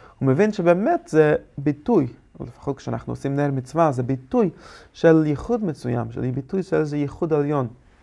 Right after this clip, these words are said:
אז כשאני עושה נר, ממילא אני הרי עושה את זה, אני לא צריך להוסיף איזה מעשה של לכוון, להוסיף איזה מעשה של איך אני מכוון את זה, של איך אני... ובגלל זה באמת יש... יש כזאת קושייה שהיא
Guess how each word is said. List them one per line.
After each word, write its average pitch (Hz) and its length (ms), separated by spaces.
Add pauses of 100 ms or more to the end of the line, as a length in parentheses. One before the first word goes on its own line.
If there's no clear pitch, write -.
(760)
אז 180 140
כשאני 127 180
עושה 123 280
נר, 220 300
ממילא 165 580
אני 127 240
הרי 123 140
עושה 120 340
את 120 100
זה, 170 180
אני 120 120
לא 123 100
צריך 135 260
להוסיף 127 400
איזה 120 240 (380)
מעשה 123 420
של 123 200
לכוון, 120 540
להוסיף 120 320
איזה 117 180
מעשה 117 340
של 117 220 (420)
איך 123 180
אני 117 200
מכוון 117 400
את 117 100
זה, 117 120
של - 140
איך 117 160
אני... 117 180 (800)
ובגלל 131 320
זה 180 120
באמת 165 380
יש... - 300 (2250)
יש 147 120
כזאת 139 260
קושייה 123 460
שהיא 117 480